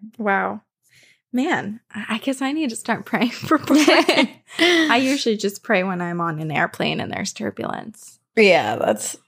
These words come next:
Speaker 2: always
Speaker 1: But,
Speaker 2: scary.
Speaker 1: yeah, no, this is a good, this is a good use of, uh,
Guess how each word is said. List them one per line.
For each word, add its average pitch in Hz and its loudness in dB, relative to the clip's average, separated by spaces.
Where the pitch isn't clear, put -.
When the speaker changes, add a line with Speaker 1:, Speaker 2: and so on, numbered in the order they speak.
Speaker 2:
always 202 2
Speaker 1:
But, - -4
Speaker 2:
scary. - 0
Speaker 1:
yeah, 208 2
no, 190 -2
this 196 -4
is 226 -4
a 226 -4
good, 196 -2
this 202 0
is 233 -2
a 233 0
good 196 0
use 196 -4
of, 190 0
uh, 175 -2